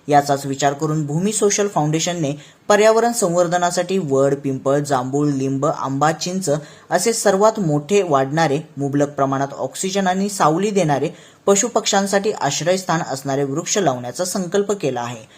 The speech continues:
जूनपासून सुरुवात करून दोन वर्षात लागवड पूर्ण करून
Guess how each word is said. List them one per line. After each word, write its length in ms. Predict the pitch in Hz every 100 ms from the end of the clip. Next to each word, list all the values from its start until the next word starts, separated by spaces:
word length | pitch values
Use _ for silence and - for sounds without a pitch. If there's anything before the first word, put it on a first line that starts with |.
| - _ 143
जूनपासून 500 | 156 151 143 135 139
सुरुवात 300 | 135 131 135 131
करून 220 | 139 156
दोन 280 | 147 151 196
वर्षात 380 | 196 170 165 175 175
लागवड 420 | 143 143 147 196
पूर्ण 400 | 196 160 196 220
करून 260 | 214 160